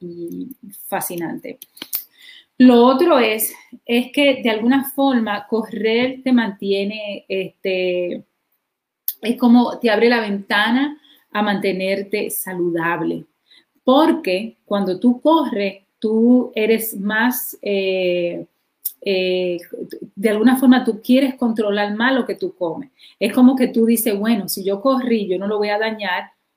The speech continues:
con una buena altura, porque es que voy a dañar mi corredera". Y realmente uno lo piensa así. De alguna forma uno está más, este,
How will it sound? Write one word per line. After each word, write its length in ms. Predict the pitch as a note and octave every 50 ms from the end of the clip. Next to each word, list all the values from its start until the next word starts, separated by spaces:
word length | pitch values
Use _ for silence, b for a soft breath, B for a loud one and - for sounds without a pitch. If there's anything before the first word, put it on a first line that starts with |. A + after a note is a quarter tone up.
| _ _ _
con 220 | - G3+ F#3+ F#3+
una 160 | F#3+ G3 G3+
buena 280 | G3 G3 G3 G3 F#3+ G3
altura, 560 | G#3 F3+ - - A3 B3 D4+ C#4 G#3+ F#3+ -
porque 200 | - - - F#3
es 60 | F3
que 460 | - A3 G#3 G3+ G3 G3+ G3+ - B3+ - _ _
voy 280 | - G3 F#3 G3+ G3+
a 80 | G3+ G3+
dañar 260 | G#3 G3+ G3+ G#3 G#3
mi 120 | G3+ G3+ -
corredera". 720 | F#3+ F#3+ A#3 A3+ F#3 F#3 G3+ B3 B3 G3+ F3+ E3+ - - -
Y 180 | A3+ G3+ G3+
realmente 400 | A3+ A#3 A#3+ A#3+ C4+ C#4 B3+ C#4
uno 180 | B3+ A#3+ A#3+ A#3
lo 120 | A#3 G#3
piensa 280 | - G#3 G3+ G3+ - F3+
así. 300 | F3+ - - G3+ F3 E3 B B B B B B
De 120 | - G#3
alguna 400 | G#3 G3+ G3+ A3 B3+ B3+ B3+ C4
forma 460 | - C4 C4 C4 B3+ A#3+ A#3+ G#3+ - -
uno 200 | G#3 G#3 G#3+ A3+
está 320 | A3 G#3 - - G#3+ G#3 G3+
más, 580 | G3 F#3+ F#3 F#3 F#3+ F#3+ G3 G3+ G3+ G3+ - -
este, 960 | - F#3+ F#3 F#3 F3 - - - - F#3+ F#3 F#3 F#3 F#3 F3+ F3+ - - -